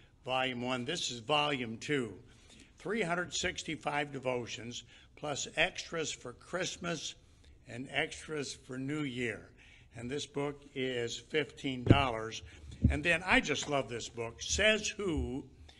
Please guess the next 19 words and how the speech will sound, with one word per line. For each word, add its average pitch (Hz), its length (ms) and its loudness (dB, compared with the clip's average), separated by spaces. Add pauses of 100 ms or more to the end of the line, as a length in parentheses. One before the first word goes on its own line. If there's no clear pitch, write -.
(400)
is 143 360 2
a 135 260 0
study 180 640 0
in 135 200 0
Genesis 135 680 -2
written 143 300 -6
by 120 160 0
Lauren 123 400 -4
Rice, 120 400 0 (420)
and 139 280 2
it 151 200 2
is 139 220 0
delightfully 180 1120 0
written. 131 640 0 (800)
You'll 175 140 -2
just 160 320 -2
love 131 320 0
reading 139 380 0
it 123 120 -8